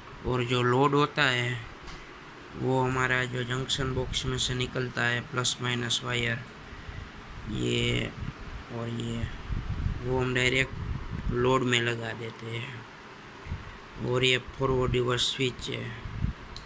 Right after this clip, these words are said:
बराबर है। और इसमें जो देखो, connection कैसे करने का है,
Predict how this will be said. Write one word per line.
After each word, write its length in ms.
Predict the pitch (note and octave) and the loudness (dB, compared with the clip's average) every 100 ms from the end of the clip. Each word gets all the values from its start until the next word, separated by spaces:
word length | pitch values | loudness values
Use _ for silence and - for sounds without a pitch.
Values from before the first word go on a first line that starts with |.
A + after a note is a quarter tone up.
| - - - - - - - - - | -10 -6 -4 -4 -4 -6 -10 -12 -8
बराबर 420 | B2+ C3 B2+ B2+ | -2 -2 0 0
है। 340 | B2+ B2+ B2+ B2+ - B2+ | 0 0 -2 -6 -10 -6
और 240 | C3 C3 | -2 0
इसमें 420 | C3 - C#3 C3+ | -2 -2 -2 0
जो 100 | C3 | -2
देखो, 340 | B2+ C3 - B2+ | 0 0 0 -2
connection 540 | B2+ C3 C3 - C3+ | 2 2 2 0 0
कैसे 320 | C3 C3 - B2 | 0 0 0 -2
करने 320 | A#2+ A#2 A#2 | -2 0 0
का 180 | A#2 A#2 | 0 0
है, 340 | A#2+ A#2 A#2+ | 2 0 -2